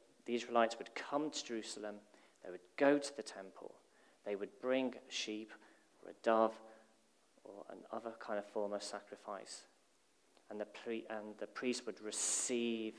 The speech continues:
that. And so they're not looking at us. The lamb was the payment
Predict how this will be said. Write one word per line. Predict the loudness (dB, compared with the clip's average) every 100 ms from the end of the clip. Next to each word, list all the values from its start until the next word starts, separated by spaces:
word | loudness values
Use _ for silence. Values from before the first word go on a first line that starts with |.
| -10
that. | -14 -14 -18 -18 _ _ _ _ _ _ _ _ _ _ _ _ _ -20 _ _ _ -18 -10
And | 0
so | 4 6 6 2 -10 -20 -20 _ -20 _ 0
they're | 4
not | 6 6 6
looking | 6 6 0
at | -2 -4 -4
us. | -4 -4 -8 -10 -18 _ _ _ _ _ -20 _
The | -8
lamb | -4 2 4 4 -2 -12 -20 -20 -20 _ _ _ _ _ _ _ _ _ 0
was | 0 0 -6 -8
the | -8
payment | -8 -4 -4 -4 -8 -12